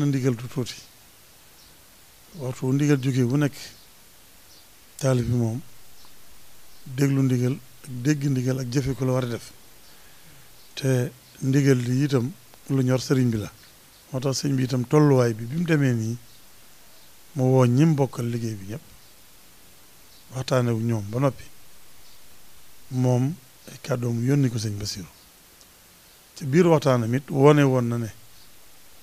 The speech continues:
am na ci loo xam ne dana ci fàttali fa sëriñ bi nekk itam di fa, fa yéene nekk, waaye am na ci loo xam ne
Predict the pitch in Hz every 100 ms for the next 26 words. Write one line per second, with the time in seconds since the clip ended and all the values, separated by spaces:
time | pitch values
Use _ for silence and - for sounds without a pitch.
0 | - - - - - - - - - -
1 | - - 156 151 147 135 131 127 - 127
2 | 120 117 147 147 143 143 127 113 104 -
3 | - - - - - - - - - -
4 | - - - - - - - - - -
5 | - - 147 156 151 139 139 123 - -
6 | 131 - 135 - 160 131 131 123 120 -
7 | - - - - - - - - - -
8 | - - - - 127 135 160 151 143 135
9 | 113 120 113 117